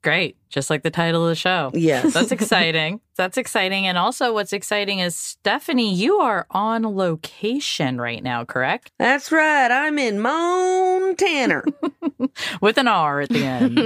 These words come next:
Speaker 2: <laughs> With, with an R at the end. That's how you say it out here. It's been actually quite an adventure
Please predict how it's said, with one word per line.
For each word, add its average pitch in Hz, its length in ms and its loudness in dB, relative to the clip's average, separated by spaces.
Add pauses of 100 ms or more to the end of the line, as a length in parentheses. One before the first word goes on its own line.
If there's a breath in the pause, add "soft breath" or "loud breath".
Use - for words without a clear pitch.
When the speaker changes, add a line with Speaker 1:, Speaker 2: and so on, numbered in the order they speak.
Speaker 2:
<laughs> - 420 -6
With, 196 300 0
with 269 240 2
an 330 120 2
R 320 320 2
at 285 140 -2
the 269 120 0
end. 262 140 2
That's 254 160 -2
how 262 120 2
you 262 120 -2
say 214 240 -2
it 185 60 2
out 175 200 2
here. 165 260 0 (560 loud breath)
It's - 320 0
been 220 560 2
actually 202 420 0
quite 208 400 0
an 214 140 0
adventure 196 920 0